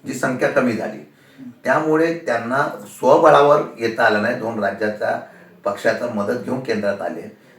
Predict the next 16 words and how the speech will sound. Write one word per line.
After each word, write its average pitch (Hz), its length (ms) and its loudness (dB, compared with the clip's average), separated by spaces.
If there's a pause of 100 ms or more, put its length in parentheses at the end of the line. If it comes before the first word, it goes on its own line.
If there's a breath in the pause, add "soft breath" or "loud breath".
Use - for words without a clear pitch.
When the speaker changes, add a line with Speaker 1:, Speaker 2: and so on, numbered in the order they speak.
Speaker 1:
त्यामुळे 160 220 0
त्यावेळेला 165 440 4
त्यांनी 170 180 -4
कदाचित 170 360 2
वापरलं 160 500 2
नसेल. 110 460 -10 (380 soft breath)
आणि 101 160 -8
मग 123 240 0
आता - 440 -2 (300)
व-, 90 320 -4
पुढे 107 420 0
भविष्य 110 360 0
काळामध्ये 120 600 -2 (480 soft breath)
आपल्याला 101 440 0
संपूर्ण 135 720 -4
देशामध्ये 117 840 -2